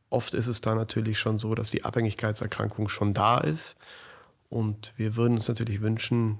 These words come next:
dass Menschen auch früher kommen. Zum Beispiel, wenn klar wird, dass man, äh, zum Entspannen immer, äh, ein Bier braucht oder ein Bier trinkt. Das wäre so ein Warnzeichen. Wenn Schlafprobleme auftreten, wäre ein Warnzeichen. Also das wären, ähm, so Dinge,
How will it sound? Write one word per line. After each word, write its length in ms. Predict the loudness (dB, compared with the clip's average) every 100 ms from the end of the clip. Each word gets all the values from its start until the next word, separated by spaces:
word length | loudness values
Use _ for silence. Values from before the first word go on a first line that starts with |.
| -6
dass 320 | -8 -6 -8
Menschen 360 | -4 -2 0 0
auch 140 | 0
früher 380 | 0 6 8 8
kommen. 440 | 6 2 2 2 -4 -12 _ _ _ _ _ _ -6 2
Zum 160 | 4
Beispiel, 380 | 6 6 6 4
wenn 140 | 4 2
klar 260 | 2 2
wird, 220 | 4 2
dass 160 | 0 0
man, 200 | 0 0
äh, 120 | 0
zum 220 | 0 0 2
Entspannen 500 | 0 -2 0 2 2
immer, 400 | 0 2 0 -2 -10 -16 -16 -18 -6
äh, 260 | -2 0
ein 160 | 0 2
Bier 240 | 6 6
braucht 600 | 4 4 6 6 4 -4
oder 160 | -4 -4
ein 160 | -4 -2
Bier 220 | -2 -2
trinkt. 460 | 0 4 4 2
Das 160 | -4 0
wäre 180 | 0 2
so 120 | 2
ein 120 | 2
Warnzeichen. 800 | 4 4 4 2 0 0 0 0
Wenn 120 | 0
Schlafprobleme 760 | 0 0 -2 -4 -4 -2 0 -2 -2
auftreten, 440 | -4 -2 0 2
wäre 120 | 2
ein 100 | 0
Warnzeichen. 480 | -2 -2 0 0 0 -4 -8 2
Also 140 | 6
das 220 | 8 8
wären, 240 | 8 10 8
ähm, 280 | 6 4 -2
so 160 | 0
Dinge, 380 | 4 8 8 6